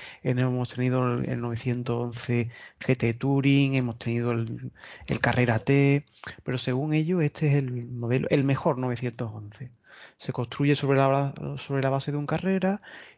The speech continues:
y monta su mítico motor de cuatro litros y seis cilindros, quinien-, eh, quinientos veinticinco caballos, nueve mil revoluciones por minuto,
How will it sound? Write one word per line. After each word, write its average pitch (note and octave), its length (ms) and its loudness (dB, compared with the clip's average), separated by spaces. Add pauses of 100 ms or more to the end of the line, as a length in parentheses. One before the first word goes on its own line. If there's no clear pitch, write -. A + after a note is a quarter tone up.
y C3+ 100 0
monta B2+ 560 2
su B2+ 500 -4 (140)
mítico C3+ 300 4
motor C3 300 2
de B2+ 60 2
cuatro C3+ 300 2
litros C#3+ 600 2 (440)
y C3+ 260 2
seis C#3+ 220 4
cilindros, G3+ 680 4
quinien-, B2 420 -2
eh, B2 500 0
quinientos B2 320 0
veinticinco B2 420 -2
caballos, G3 680 4 (400)
nueve B2+ 240 4
mil C3 180 4
revoluciones B2+ 500 2
por C3+ 200 -4
minuto, F3+ 840 2